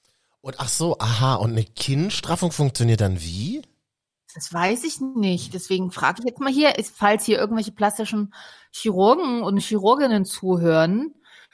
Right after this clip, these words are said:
Speaker 2: oder Leute, die gute Kontakte zu Beauty-Leuten haben, aber nur so Instagram, also so Doktor Emi-like, also die, die es auch wirklich gut machen.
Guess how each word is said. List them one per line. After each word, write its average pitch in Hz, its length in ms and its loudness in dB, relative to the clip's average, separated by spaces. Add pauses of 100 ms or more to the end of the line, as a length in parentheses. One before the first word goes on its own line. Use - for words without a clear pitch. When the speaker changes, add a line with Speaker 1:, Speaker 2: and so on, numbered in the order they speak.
(120)
Speaker 2:
oder 196 220 6
Leute, 233 360 6
die 220 180 -4
gute 277 280 -2
Kontakte 254 600 -2
zu 220 520 0
Beauty-Leuten 190 840 0
haben, 170 280 4
aber 214 200 4
nur 262 180 2
so 262 160 4
Instagram, 220 500 2
also 180 320 0
so 185 140 -2
Doktor 196 300 -4
Emi-like, 196 600 2
also 185 140 -2
die, 190 100 -2
die 220 100 0
es 202 80 2
auch 208 100 0
wirklich 196 240 -6
gut 220 160 -6
machen. 175 520 -2